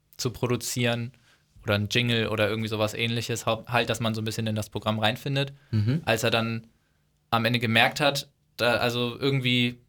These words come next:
Speaker 1: ja, ich weiß nicht, wie, wo er mit uns weiter hätte gehen wollen. Er hat dann gefragt, ob, wie wir das jetzt fanden und die Meinungen waren halt recht geteilt und dann kamen wir dann zu dem Entschluss, okay, dann sch-, schlagt doch ihr mal vor, was wir machen wollen und natürlich kamen alle darauf,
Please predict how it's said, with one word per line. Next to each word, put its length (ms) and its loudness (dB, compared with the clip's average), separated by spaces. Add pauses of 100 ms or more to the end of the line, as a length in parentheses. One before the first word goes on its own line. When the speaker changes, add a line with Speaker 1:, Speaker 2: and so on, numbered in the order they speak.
(1700)
Speaker 1:
ja, 460 4
ich 120 -4
weiß 160 4
nicht, 120 -4
wie, 180 2
wo 100 2
er 80 2
mit 120 -2
uns 140 -6
weiter 200 4
hätte 180 -2
gehen 260 -2
wollen. 180 0
Er 60 -2
hat 120 -4
dann 120 -2
gefragt, 460 2
ob, 160 -10
wie 260 -8
wir 120 0
das 200 0
jetzt 180 -4
fanden 400 0
und 300 -6 (500)
die 280 -4
Meinungen 380 0
waren 180 -2
halt 160 -4 (360)
recht 200 -6
geteilt 420 4
und 140 -6
dann 240 -4 (640)
kamen 520 2 (420)
wir 160 2
dann 160 2
zu 100 -4
dem 140 2
Entschluss, 360 0
okay, 320 0
dann 320 0
sch-, 280 -10
schlagt 260 0
doch 60 -4
ihr 100 -4
mal 100 2
vor, 180 2
was 60 -4
wir 60 -4
machen 220 0
wollen 180 0
und 100 -6
natürlich 480 0
kamen 260 -2
alle 180 -2
darauf, 420 0